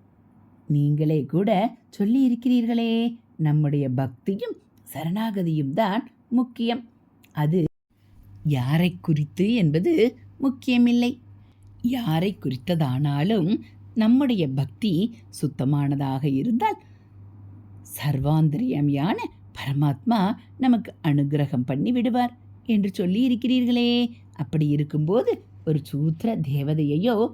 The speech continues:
சாதாரண மனுஷ்ய பிறவிகளான ஒரு அப்பா அம்மாவையோ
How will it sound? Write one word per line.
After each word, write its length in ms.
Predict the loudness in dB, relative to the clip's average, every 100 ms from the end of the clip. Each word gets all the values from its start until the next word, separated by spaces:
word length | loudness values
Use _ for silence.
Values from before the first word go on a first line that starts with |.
| -8 -20
சாதாரண 800 | -10 -6 -4 -4 -2 -2 -2 -4 -6 -10 -16 -6
மனுஷ்ய 460 | 2 2 2 -4 -10 -6
பிறவிகளான 680 | -4 -2 -2 -2 -2 -4 -4 -6 -10 -10 -4
ஒரு 160 | -4 -4
அப்பா 400 | -10 -10 -4 -4 -2
அம்மாவையோ 560 | -2 0 0 0 0